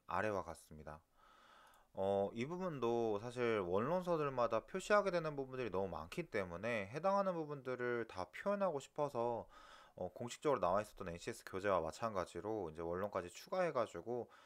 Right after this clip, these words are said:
해당하는 부분들을 한번 다 나열을 해봤습니다. 이때 이제 요구사항이라고 하는 부분은 공통적인 부분이고, 이제 아래, 오른쪽에 나와 있어서 테스트 매니저라고 하는 이 이제 흔히 이제 많이 외울 때 쓰시게 되는 그 단통시인이라고 하는 부분까지도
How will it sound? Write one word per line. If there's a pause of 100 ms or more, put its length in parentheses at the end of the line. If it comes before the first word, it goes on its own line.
(220)
해당하는
부분들을
한번
다
나열을
해봤습니다. (640)
이때
이제
요구사항이라고
하는
부분은
공통적인
부분이고,
이제
아래,
오른쪽에
나와
있어서
테스트
매니저라고
하는
이 (540)
이제
흔히
이제
많이
외울
때
쓰시게
되는
그
단통시인이라고
하는
부분까지도